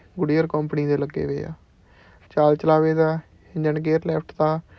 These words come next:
ਟਰੈਕਟਰ ਬਿਲਕੁਲ ਓਕੇ ਆ, ਕਿਸੇ ਪਾਸਿਓਂ ਕੋਈ ਵੀ ਕਮੀ ਪੇਸ਼ੀ ਨਹੀਂ। ਬਾਕੀ ਇਹ ਟਰੈਕਟਰ ਸੈਂਪਲ ਸਟੀਅਰਿੰਗ, ਡਬਲ ਕਲੱਚ, ਰਿਵਰਸ ਪੀ ਟੀ ਓ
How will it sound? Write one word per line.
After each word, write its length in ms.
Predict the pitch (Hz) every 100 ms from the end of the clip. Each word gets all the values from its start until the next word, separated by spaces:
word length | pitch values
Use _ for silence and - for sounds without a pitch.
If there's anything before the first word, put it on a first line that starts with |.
| - - - -
ਟਰੈਕਟਰ 340 | 156 151 156
ਬਿਲਕੁਲ 400 | 151 147 151 165
ਓਕੇ 340 | 151 - 151
ਆ, 200 | 160 160 165 _ - -
ਕਿਸੇ 240 | 160 170
ਪਾਸਿਓਂ 500 | 170 156 - 156 160 160 -
ਕੋਈ 160 | - 156
ਵੀ 140 | 160
ਕਮੀ 240 | 156 143 139
ਪੇਸ਼ੀ 320 | 143 - 165
ਨਹੀਂ। 180 | 175 175 - - _ _ - - - - _ -
ਬਾਕੀ 240 | 147 156
ਇਹ 80 | 156
ਟਰੈਕਟਰ 560 | 160 156 - 160 160 160 - -
ਸੈਂਪਲ 420 | - 143 160 151
ਸਟੀਅਰਿੰਗ, 560 | - 156 156 170 170 160 - -
ਡਬਲ 260 | 156 147 151
ਕਲੱਚ, 600 | 151 147 151 - 160 160 - - - - -
ਰਿਵਰਸ 380 | 151 143 151 -
ਪੀ 120 | 165 151
ਟੀ 120 | 156
ਓ 180 | 160